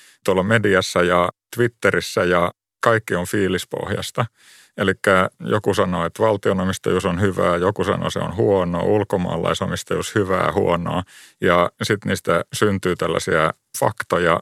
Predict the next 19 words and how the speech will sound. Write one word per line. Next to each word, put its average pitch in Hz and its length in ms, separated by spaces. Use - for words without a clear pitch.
ja 87 180
sit 98 160
niiden 101 320
perusteella 82 540
tehdään 87 340
päätöksiä. 107 640
Ja 87 340
ehkä 95 220
se 92 60
kymmenen 110 360
vuoden 98 240
dystopia 101 460
olisi 95 180
sitten, 101 240
että 95 120
me - 40
ollaan 98 200
tässä 98 360
vielä 92 320